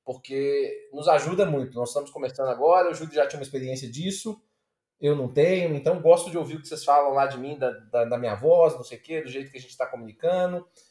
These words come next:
Estamos adorando, tá? E hoje vamos tentar um, uma coisinha diferente no início do episódio. Vamos dar algumas notícias que aconteceram na semana, né? Nosso, nosso, nosso podcast vai ser semanal, tentando acompanhar as séries, mas mesmo quando não tiver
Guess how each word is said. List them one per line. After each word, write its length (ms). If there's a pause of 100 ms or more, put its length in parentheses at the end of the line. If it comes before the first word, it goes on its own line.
(140)
Estamos 360
adorando, 680 (280)
tá? 360 (280)
E 100
hoje 160
vamos 200
tentar 280
um, 480
uma 160
coisinha 320
diferente 480
no 60
início 260
do 100
episódio. 460 (580)
Vamos 300
dar 60
algumas 260
notícias 420
que 60
aconteceram 400
na 80
semana, 400
né? 140
Nosso, 240
nosso, 500
nosso 180
podcast 400
vai 100
ser 260
semanal, 640 (840)
tentando 360
acompanhar 400
as 100
séries, 340
mas 180
mesmo 260
quando 280
não 160
tiver 440